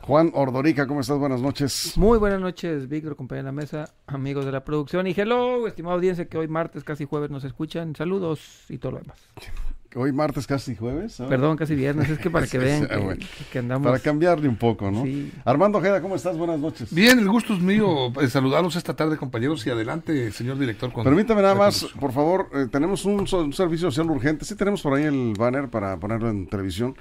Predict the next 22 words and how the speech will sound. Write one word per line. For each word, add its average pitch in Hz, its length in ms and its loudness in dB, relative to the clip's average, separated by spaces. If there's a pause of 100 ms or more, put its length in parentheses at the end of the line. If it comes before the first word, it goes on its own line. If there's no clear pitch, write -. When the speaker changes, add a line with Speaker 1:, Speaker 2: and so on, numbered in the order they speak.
(540)
Speaker 1:
Sí, - 240 0
eh, 113 500 -2
ojalá 156 220 2
nos 139 80 0
puedan 151 160 4
apoyar 127 360 2
en 131 60 0
redes 127 200 0
sociales. 131 380 0
Es 165 160 -4
urgente, 139 540 0
urgente, 131 460 -2
se 113 80 -4
solicitan 117 360 -2
donadores 113 600 2
de 101 140 -2
sangre 131 400 0
y 131 60 -2
plaquetas. 120 840 -2 (320)
Es 127 140 -2
una 156 180 4
niña, 135 420 4